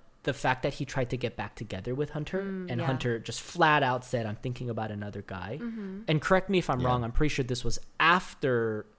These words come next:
Speaker 1: the whole, like, um, Shades confesses to the
Speaker 2: Yes,
Speaker 1: thing,
Speaker 2: yes.
Speaker 1: and she's hearing it as a lie.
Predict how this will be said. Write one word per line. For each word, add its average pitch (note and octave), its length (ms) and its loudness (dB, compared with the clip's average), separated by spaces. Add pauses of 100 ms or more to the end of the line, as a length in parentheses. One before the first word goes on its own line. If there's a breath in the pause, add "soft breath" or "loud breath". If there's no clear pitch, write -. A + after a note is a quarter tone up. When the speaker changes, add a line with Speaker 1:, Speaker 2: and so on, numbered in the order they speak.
(140)
Speaker 1:
the B2+ 180 2
whole, A#2+ 800 2 (140)
like, G#2+ 400 -6 (640)
um, D#2+ 460 -8 (540 loud breath)
Shades C#3 560 4 (180)
confesses B2+ 800 0
to - 140 0
the A#2 60 0
Speaker 2:
Yes, A#2 100 0
Speaker 1:
thing, C#3+ 160 0 (180)
Speaker 2:
yes. C3 200 -6
Speaker 1:
and A#2+ 340 -4
she's B2 240 -4
hearing D#3+ 420 2
it A#2+ 80 -2
as A2+ 160 -4
a A2+ 60 -4
lie. G#2 340 -6